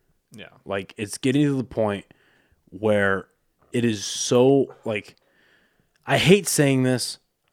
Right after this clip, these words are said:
Speaker 2: I, I hate it because it sounds so generic, but it's the truth. The people who founded this country revolted about a lot less.
Speaker 1: <laughs>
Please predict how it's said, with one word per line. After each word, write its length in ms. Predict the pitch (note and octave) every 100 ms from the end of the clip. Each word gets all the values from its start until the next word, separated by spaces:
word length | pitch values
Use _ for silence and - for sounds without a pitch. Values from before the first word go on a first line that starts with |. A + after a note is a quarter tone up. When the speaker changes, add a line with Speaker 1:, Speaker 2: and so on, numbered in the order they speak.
| _ -
Speaker 2:
I, 160 | G#2+ -
I 100 | G#2
hate 360 | F#2+ - C3 C3
it 260 | C3+ - _ _
because 160 | B2 A#2
it 100 | G2+
sounds 360 | - A#2+ A#2
so 160 | - B2
generic, 720 | A#2+ A2 G2+ A2+ C3 - - _ _ _ _ _ _ _ _ _
but 100 | B2
it's 120 | A#2+ -
the 120 | G#2
truth. 480 | - G2+ F2 - _ _ _ _ _ _ _ _ _ _ _ _ _ -
The 100 | C#3
people 260 | F3+ A#3 B3
who 80 | F#3+
founded 460 | - B2 B2 C#3
this 180 | C3+ -
country 540 | - G#2+ - C3+ D#3+ _ _ _ _ _ _ -
revolted 800 | C3 A#2 G#2 A2+ C3 D#3+ F3 - _ _ _ _ _ _ _
about 500 | C3+ G#2+ B2 A#2 A2+ _ _ _ _ _
a 60 | A#2
lot 480 | G2+ G2+ G2 F#2+ G2
less. 400 | F#2 - - - _ _ _
Speaker 1:
<laughs> 60 | _